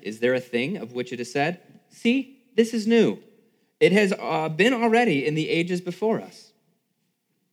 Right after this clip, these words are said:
Now, when we read these verses, it's like, well, maybe that was true th-, three thousand years ago, but they haven't seen anything yet. I mean, there was no Steve Jobs three thousand years ago.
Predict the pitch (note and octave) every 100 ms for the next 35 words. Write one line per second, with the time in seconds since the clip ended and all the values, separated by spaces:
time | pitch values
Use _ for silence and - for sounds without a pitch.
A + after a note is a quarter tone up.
0 | - B2 B2+ C3 - _ _ _ _ _
1 | - B2+ B2+ A#2+ F#3+ G#3+ E3+ C#3 B2 A#2
2 | B2 A#2 A#2+ - B2 A#2 - _ C3 C3+
3 | C#3+ D3 D3 C#3+ - C#3+ E3+ A3 G3+ F#3
4 | C#3+ - - C#3 C3+ - _ C#3 C3 A#2
5 | A2 G#2+ G#2+ G#2+ G#2 F#2+ F2+ E2+ F2 _
6 | _ _ - A#2+ D3 D#3+ F3+ D#3+ C3 -
7 | _ _ - C#3 A2+ G#2+ A2+ G2+ F2 E2+
8 | E2+ F2+ - _ _ _ _ - A#2 A#2
9 | A2+ - _ _ C3 C3+ C3+ D3 C#3+ -
10 | A2 G#2 F#2 F2+ - - G2 F2+ F2 F2+
11 | G2 G#2 G2 F#2 D#2